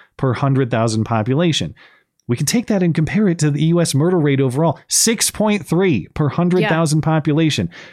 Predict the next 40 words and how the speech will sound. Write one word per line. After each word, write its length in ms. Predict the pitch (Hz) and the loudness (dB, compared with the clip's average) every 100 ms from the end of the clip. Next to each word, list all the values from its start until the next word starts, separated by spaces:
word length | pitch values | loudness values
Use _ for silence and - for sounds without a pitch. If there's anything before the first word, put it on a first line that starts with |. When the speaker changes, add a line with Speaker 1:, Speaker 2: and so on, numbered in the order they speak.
| - | -8
Speaker 1:
So 120 | 202 | -2
even 200 | 226 277 | 2 2
if 80 | 220 | 2
we 100 | 247 | 0
accept 400 | - - 226 226 | 2 0 0 -2
their 140 | 190 | 0
inflated 680 | 180 143 - 147 196 202 139 | 0 0 -2 -2 0 2 0
premise, 580 | - 165 196 107 113 - _ _ _ _ _ - | -2 0 2 0 0 -4 _ _ _ _ _ -4
you 180 | 147 214 | 0 2
are 100 | 214 | 2
still 460 | - 240 240 151 131 | 0 2 2 0 0
roughly, 400 | 180 180 202 175 | -2 0 0 0
you're, 200 | 175 196 | 0 0
you're 220 | 175 180 175 | 2 0 0
over 240 | 226 170 | 0 0
three 380 | - 156 190 226 | -2 -2 0 0
times 480 | - 180 185 180 143 | 0 0 2 2 2
more 240 | 135 185 | 2 2
likely 460 | 151 151 151 147 131 | 2 0 0 0 0
to 100 | 127 | 0
be 120 | 135 | 0
murdered 400 | 123 135 147 151 | 2 2 2 0
as 220 | 127 123 | 0 0
just 220 | - 135 | -2 -2
a 60 | 139 | 0
normal 580 | 120 120 123 143 147 147 | 2 2 2 2 2 0
person 480 | - 135 - 131 110 | -2 -2 0 0 0
walking 360 | 113 127 135 | 0 0 0
around 360 | 117 113 113 113 | 0 0 0 0
in 60 | 104 | 0
the 80 | |
United 260 | 104 104 95 | 0 0 -2
States 260 | - 107 - | -2 -4 -2
than 120 | 110 | 0
you 120 | 107 | 0
are 140 | 107 | 0
as 140 | 110 107 | 0 -2
a 80 | 104 | -2
trans 520 | - 127 120 123 120 | -4 -2 0 0 -2
person, 440 | - 117 - 107 | -2 -2 -2 -4